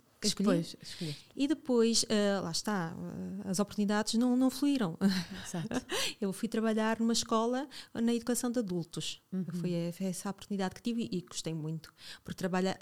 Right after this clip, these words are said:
Speaker 2: trabalhava no reconhecimento de competências. Portanto, eu ajudava na construção da história de vida, eu gostava, gostava, acho isso extremamente interessante.
Speaker 1: Ah, o que é isso? Como assim?
Speaker 2: Sim, é, é, é,
Speaker 1: Ah,
Speaker 2: é o
Speaker 1: preciso disso. <laughs>
Speaker 2: Mas era o processo de equivalências escolares, as pessoas construíam a sua história de vida
Speaker 1: Certo.
Speaker 2: para tentarem obter uma equivalência ao,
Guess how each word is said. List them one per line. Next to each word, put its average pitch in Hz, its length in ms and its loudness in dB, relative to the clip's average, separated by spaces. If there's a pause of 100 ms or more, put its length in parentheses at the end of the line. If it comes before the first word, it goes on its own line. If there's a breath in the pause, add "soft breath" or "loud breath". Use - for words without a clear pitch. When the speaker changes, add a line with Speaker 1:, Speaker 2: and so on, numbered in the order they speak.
Speaker 2:
trabalhava 196 380 0
no 208 60 2
reconhecimento 214 480 0
de - 80 -12
competências. - 640 -4 (340 loud breath)
Portanto, 170 360 -2
eu 175 40 2
ajudava 175 460 2
na 180 80 0
construção 180 360 -2
da 175 80 0
história 175 320 0
de 165 60 -6
vida, 208 220 -2
eu 240 100 -4
gostava, 180 320 -6
gostava, 170 380 -4
acho 165 280 -6
isso - 220 -6
extremamente 180 480 -2
interessante. - 360 -2
Speaker 1:
Ah, - 20 -2
o 240 40 0
que - 140 -4
é 180 80 2
isso? 175 400 -4
Como 185 200 -6
assim? 220 340 -2
Speaker 2:
Sim, - 60 -8
é, 277 80 -4
é, 254 580 2
é, - 60 2
Speaker 1:
Ah, - 40 4
Speaker 2:
é - 20 6
o 294 40 4
Speaker 1:
preciso 277 380 10
disso. 262 360 8
<laughs> 240 1000 2
Speaker 2:
Mas 262 120 2
era 247 120 4
o - 20 2
processo 240 320 -2
de 240 60 0
equivalências 233 480 0
escolares, 214 480 0
as 170 160 -4
pessoas - 340 0
construíam 208 460 0
a - 20 0
sua 208 100 2
história 180 360 0
de 180 100 -8
vida 170 500 -2
Speaker 1:
Certo. - 240 -10
Speaker 2:
para 214 120 2
tentarem 226 420 4
obter 226 220 -2
uma 233 100 2
equivalência 208 500 0
ao, 160 300 -6